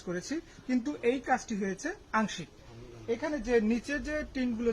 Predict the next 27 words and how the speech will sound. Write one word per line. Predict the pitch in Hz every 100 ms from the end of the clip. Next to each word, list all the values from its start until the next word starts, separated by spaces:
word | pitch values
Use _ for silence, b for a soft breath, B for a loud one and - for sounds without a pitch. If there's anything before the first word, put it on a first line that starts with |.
| -
ছিল, | 226 269
আহ, | 415 - - 190 190 185 185 -
টিনগুলো, | 240 233 247 247 240 - - 220
এই | 202 208 190
যে | 233
নিচে | 226 247
টিনগুলো | 240 233 240
আছে, | 226
এগুলো | 226 233
হচ্ছে | 247 220
উপরে | 240 226 226
ছিল, | 190 233 - B B 190
এবং | 202 233
আশেপাশে | 208 208 269 262 262
যে | 247
টিনগুলো | - 233 233 247 240
নষ্ট | 220 - 247
হয়ে | 233
গেছিল | 214 226 220
বন্যায়, | 180 185 208 311
এ, | - - - - 185 180
সেগুলো | 226 214 233 226 220
ফেলে | 208
দেওয়া | 202 208 202
হয়েছে | 208 208 302 339 B 202
এবং | 208 208 226
নতুন | 233